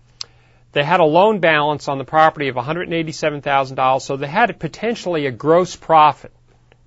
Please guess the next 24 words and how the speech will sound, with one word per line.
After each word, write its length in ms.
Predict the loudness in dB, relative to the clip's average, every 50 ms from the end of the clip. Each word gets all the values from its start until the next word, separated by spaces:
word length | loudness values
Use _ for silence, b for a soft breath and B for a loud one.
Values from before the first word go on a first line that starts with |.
| _ _ -10
potentially 600 | -10 -10 -6 -6 -6 -6 -6 -6 -6 -6 -4 -6
a 40 | -6
gross 340 | -6 -4 -2 -2 -2 -4 -4
profit 360 | -2 2 2 2 2 -2 -8
of 100 | -6 -4
eight 160 | -4 -4 -2
thousand 300 | -2 -2 -2 -2 -2 -2
dollars, 200 | 0 0 0 -2
meaning 320 | -4 -6 -4 -4 -4 -4
that 160 | -2 -2 -2 -4
if 80 | -4
they 120 | -4 -4 -4
didn't 160 | -4 -4 -4
have 180 | -6 -4 -2
that 120 | -2 -2 -2
other 160 | -2 -4 -6
problem, 580 | -12 -4 0 0 2 2 0 -2 -4 -12 -12 _ b b b b b b b b b b b b
they 120 | -6 -6
would 140 | -6 -6 -6
just 220 | -6 -8 -8 -6 -2
have 200 | -2 -2 -2 -2
to 60 | -10
sell 360 | -16 -2 0 2 2 2 2
it, 100 | 0 -4